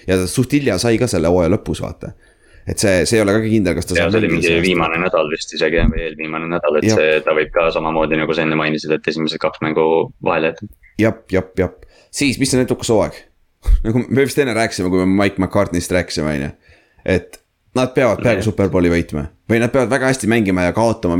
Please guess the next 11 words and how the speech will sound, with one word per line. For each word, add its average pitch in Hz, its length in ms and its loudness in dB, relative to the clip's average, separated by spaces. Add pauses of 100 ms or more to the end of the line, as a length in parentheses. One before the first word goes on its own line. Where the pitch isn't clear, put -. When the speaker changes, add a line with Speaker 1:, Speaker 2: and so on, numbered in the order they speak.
(100)
Speaker 1:
vähemalt 110 320 0
kaks - 240 -4
võitu 107 320 0
võtma 80 300 -4 (420)
play-off'is, 85 540 -2 (420)
ma 87 80 2
arvan. 76 300 -6 (960)
Speaker 2:
Ja 101 120 0
mingi 101 160 0
valusa, 90 560 2
valu-, 98 240 2